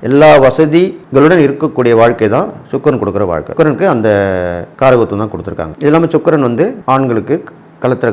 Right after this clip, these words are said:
காரகன்னு சொல்லியிருக்காங்க. சுக்கிரன் வச்சு தான் அந்த மனைவி எப்படி அமைவாங்க அப்படின்னு சொல்லக்கூடியது சுக்கிரனுக்கு உண்டானது. அந்த வாழ்க்கை எப்படி இருக்கும், சிறப்பா இருக்குமா? சிறப்பா இருக்கணும்னா சுக்கிரனுடைய அருள் இருக்கணும், சுக்கிரனுடைய பார்வை இருக்கணும், சுக்கிரனுடைய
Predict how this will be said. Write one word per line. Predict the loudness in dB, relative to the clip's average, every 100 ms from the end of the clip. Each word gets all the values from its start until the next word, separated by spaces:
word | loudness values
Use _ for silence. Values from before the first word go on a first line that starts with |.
| 0
காரகன்னு | -2 -6 -12
சொல்லியிருக்காங்க. | -12 -14 -16 -10 -8
சுக்கிரன் | -2 0 0
வச்சு | -2 -2
தான் | -4 -6 -14 -8
அந்த | -4 -2
மனைவி | 0 0
எப்படி | 0 -2 -2
அமைவாங்க | -4 -6 -6 -10 -10
அப்படின்னு | -12 -12 -10
சொல்லக்கூடியது | -12 -12 -10 -10 -12 -14 -20 -20 -14
சுக்கிரனுக்கு | -10 -8 -10 -12
உண்டானது. | -12 -12 -12 -8
அந்த | -4 2
வாழ்க்கை | 2 2 -2 -2 -2
எப்படி | 0 0
இருக்கும், | 0 -6 -4
சிறப்பா | -2 0
இருக்குமா? | -2 -4 -6 -8 -14 -20 -20 -12 -2
சிறப்பா | 2 4
இருக்கணும்னா | 4 2 0 0
சுக்கிரனுடைய | 0 2 4
அருள் | 2 -2
இருக்கணும், | -4 -10 -8
சுக்கிரனுடைய | -2 -2 0 2
பார்வை | 2
இருக்கணும், | 0 -4 -6
சுக்கிரனுடைய | -2 0 2